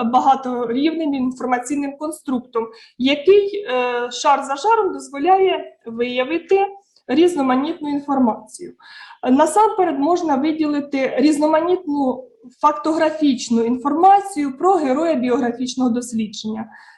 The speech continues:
яка є цінною для реконструкції життєвого шляху особи та її внутрішнього світу. Тобто, е, це реальні факти життя і діяльності людини, е, яку або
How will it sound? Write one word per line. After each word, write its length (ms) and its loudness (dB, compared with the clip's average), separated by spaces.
яка 320 4
є 260 2
цінною 320 4
для 200 2
реконструкції 720 -2
життєвого 500 -2
шляху 460 -2
особи 520 0
та 80 6
її 240 0
внутрішнього 640 -6
світу. 360 -10
Тобто, 500 -2
е, 340 4
це 300 2
реальні 580 0
факти 580 0
життя 380 -4
і 120 0
діяльності 680 -2
людини, 640 0
е, 380 2
яку 320 2
або 360 2